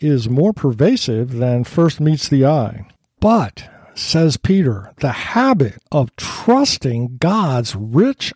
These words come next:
array of promises to care personally for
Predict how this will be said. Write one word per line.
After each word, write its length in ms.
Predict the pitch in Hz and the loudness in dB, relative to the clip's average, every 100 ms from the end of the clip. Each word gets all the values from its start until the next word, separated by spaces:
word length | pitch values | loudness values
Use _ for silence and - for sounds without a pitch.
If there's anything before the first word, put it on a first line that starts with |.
| - | -8
array 760 | 120 107 123 190 180 131 117 123 | -8 -2 0 2 4 2 -2 -2
of 220 | 127 113 | -4 -4
promises 840 | - 208 247 240 156 123 98 - - - | -6 -2 2 2 2 -2 -6 -10 -14 -10
to 160 | - 143 | -4 -2
care 400 | - - 208 190 | -2 0 2 0
personally 760 | - - 285 285 - 131 107 | -2 -2 2 2 0 -2 -4
for 320 | 104 - 127 | -6 -4 -4